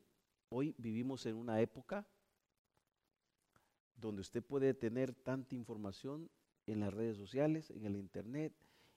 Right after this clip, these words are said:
y pueden ser de mucha edificación, pero también como pueden ser de mucha edificación, hay mucho peligro si usted no le presta atención. Como por ejemplo,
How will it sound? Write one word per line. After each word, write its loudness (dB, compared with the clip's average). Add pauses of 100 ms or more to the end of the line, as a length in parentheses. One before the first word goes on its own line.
(100)
y -8
pueden -2
ser 2
de 0
mucha -6
edificación, -4
pero -6
también -4
como -6
pueden -2
ser 0
de -2
mucha -4
edificación, -4 (440)
hay 2
mucho -4
peligro 6
si -10
usted -6
no -4
le 4
presta 0
atención. -10 (4000)
Como -8
por -4
ejemplo, -2